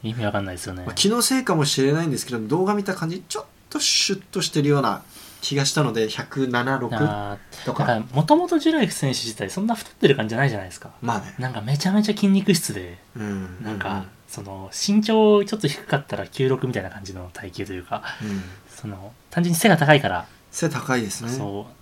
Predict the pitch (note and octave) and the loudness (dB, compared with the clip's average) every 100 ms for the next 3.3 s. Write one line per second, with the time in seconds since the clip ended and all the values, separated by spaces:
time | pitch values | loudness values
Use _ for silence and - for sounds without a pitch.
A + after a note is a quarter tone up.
0 | - C#3+ - A2+ A2 A#2+ A2 F#2 G2 F#2+ | -20 -14 -8 -6 -2 0 0 -2 -4 -6
1 | F2 - D#3 C#3+ G#2+ G2 G2 A#2 G2+ F#2+ | -4 4 4 4 -2 -6 -4 -4 -6 -8
2 | F#2+ G2+ - G#2+ - A2+ B2 - - - | -8 -8 -8 -8 -4 -4 -4 -10 -18 -10
3 | C3+ B2 G2+ | -6 -4 -6